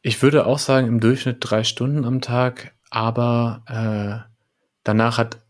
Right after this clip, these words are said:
haben wir auch in Gruppen und jeder für sich auch noch gearbeitet. Also wir haben ja auch tatsächlich Workshops gegeben von dort aus und wir haben auch, ich hab mal zwei, drei Stunden wirklich nur da gesessen und irgendwie Finanzen gemacht und Angebote geschrieben und so, ne? Also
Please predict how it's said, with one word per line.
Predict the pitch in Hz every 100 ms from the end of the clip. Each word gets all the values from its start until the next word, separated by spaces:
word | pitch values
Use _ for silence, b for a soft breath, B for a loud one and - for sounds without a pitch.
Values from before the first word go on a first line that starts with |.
| _
haben | 113 110
wir | 107
auch | 107
in | - 107
Gruppen | - 135 127 110
und | 104
jeder | 110 107
für | - 107
sich | 131 110
auch | 107
noch | 98 -
gearbeitet. | 87 90 92 - - -
Also | 113 104
wir | 98
haben | 113 113
ja |
auch | 110 - _
tatsächlich | - - 110 104 110
Workshops | 110 117 113 - -
gegeben | 98 95 98
von | - 92
dort | 92 90
aus | 92 90 -
und | 101 95
wir | 95
haben | 107 101
auch, | 98 - B B B B B B _
ich | -
hab | 113 113 _ _ _ _ _ _
mal | 110 107 104
zwei, | - 110
drei | 107
Stunden | - 110 107
wirklich | 104 107 107
nur | 101
da | 104
gesessen | 113 107 104 - 98
und | 95
irgendwie | 110 101
Finanzen | - 104 110 131 120
gemacht | 95 95 95
und | 92
Angebote | - 127 107 101 110
geschrieben | 113 - 95 95
und | 92 90
so, | - 92
ne? | 90 131
Also | 131 98 95